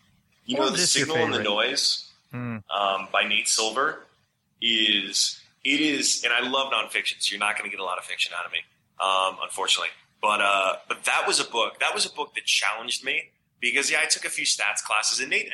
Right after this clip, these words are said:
Speaker 1: Nate actually does a very good job keeping it, like, accessible for people like me. Uh, I, I took a couple stats classes in college, but it really is, and what five thirty-eight and specifically Nate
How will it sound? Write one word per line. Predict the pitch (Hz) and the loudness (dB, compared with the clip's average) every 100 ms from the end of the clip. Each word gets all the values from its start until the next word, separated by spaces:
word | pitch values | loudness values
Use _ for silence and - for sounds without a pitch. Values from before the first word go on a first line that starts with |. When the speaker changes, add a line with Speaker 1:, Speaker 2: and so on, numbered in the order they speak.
| 147 | -4
Speaker 1:
Nate | 196 190 | 0 2
actually | 160 - | 2 2
does | 131 107 | 0 -2
a | |
very | 113 | -2
good | 104 - | -2 0
job | 104 101 | 2 2
keeping | - 104 101 | -2 -8 -4
it, | 95 - _ - | -4 -6 _ -10
like, | 85 85 - _ | -6 -6 -8 _
accessible | - - 101 - 107 110 | -2 0 2 2 0 -8
for | 107 90 85 - _ _ | -4 -4 -4 -12 _ _
people | 104 110 | -6 -2
like | 107 107 | -2 0
me. | 117 - - _ _ _ | -2 -4 -14 _ _ _
Uh, | 98 | 0
I, | 98 95 82 107 151 | 2 2 2 2 2
I | 165 | 0
took | 196 | -2
a | 123 | 0
couple | 117 | -2
stats | 98 - 95 - | 0 0 0 0
classes | 98 95 - | 0 0 -2
in | - | -4
college, | 87 82 82 - | -4 -4 -6 -2
but | 101 - - _ _ _ - | -2 -2 -14 _ _ _ -2
it | 143 - | -2 -2
really | 131 135 143 147 139 | -4 0 0 0 -2
is, | 120 110 107 101 90 - | 0 0 2 0 -2 -2
and | 98 95 | -4 -2
what | 110 113 | 0 0
five | - 101 113 | 0 2 0
thirty-eight | - 104 101 95 95 92 | 0 -2 2 2 2 -2
and | - | -2
specifically | - 98 - 98 98 92 | -2 -2 -6 -12 -20 -8
Nate | 95 98 - | -4 -4 -6